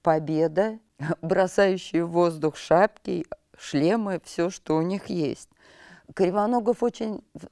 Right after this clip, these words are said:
интересно вспоминал об этом эпизоде. Это было в Берлине в сорок пятом году, как вспоминал Кривоногов. Горит Рейхстаг,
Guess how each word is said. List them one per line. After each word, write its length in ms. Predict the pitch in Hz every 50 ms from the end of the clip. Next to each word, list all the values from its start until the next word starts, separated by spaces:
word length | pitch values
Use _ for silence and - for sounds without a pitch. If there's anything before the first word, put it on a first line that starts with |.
| _ _ _
интересно 580 | - 190 170 - 208 190 202 190 - - 180 175
вспоминал 840 | - - - - 190 208 214 220 220 233 220 196 170 139 127 - -
об 240 | - 143 147 143 139
этом 340 | 139 - - 147 156 151 156
эпизоде. 720 | 156 - 156 180 180 185 175 156 123 107 - - - - _ _ _
Это 240 | - 180 180 - 196
было 320 | 190 170 202 214 185 196
в 80 | 185 175
Берлине 720 | 170 165 220 240 233 226 240 240 294 320 302 285 214 156 143
в 80 | -
сорок 340 | - - 208 214 - - -
пятом 360 | - 208 214 208 - 226 226
году, 520 | 202 214 220 240 233 202 208 180 131 - - _
как 180 | - 147 156 -
вспоминал 720 | - - _ - 170 165 170 170 175 175 156 139 135 - _ - _ _ _ _
Кривоногов. 720 | - - 190 160 165 185 185 202 196 165 139 113 - - - - _
Горит 460 | - 143 160 165 180 226 294 - -
Рейхстаг, 720 | 233 240 254 247 - - - - 151 143 104 - _ -